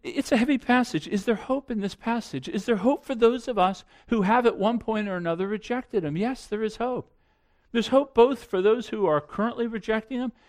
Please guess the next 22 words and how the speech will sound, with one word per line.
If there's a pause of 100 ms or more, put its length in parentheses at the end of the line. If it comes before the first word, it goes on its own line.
(120)
and
there's
hope
for
those
that
maybe (760)
have
come
to
faith.
Look
at,
look
at
the
scene
with
Barnab-,
uh,
with,
uh,